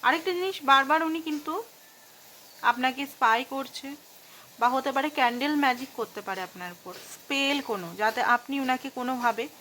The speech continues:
ছেড়ে না যান, বুঝতে পেরেছেন? এক তো আমি দেখলাম তখন ব্ল্যাক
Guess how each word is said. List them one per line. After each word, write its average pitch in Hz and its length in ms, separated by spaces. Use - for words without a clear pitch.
ছেড়ে 285 360
না 214 260
যান, 170 280
বুঝতে 330 340
পেরেছেন? 196 420
এক 247 140
তো 370 80
আমি 349 140
দেখলাম 320 380
তখন 311 340
ব্ল্যাক 269 200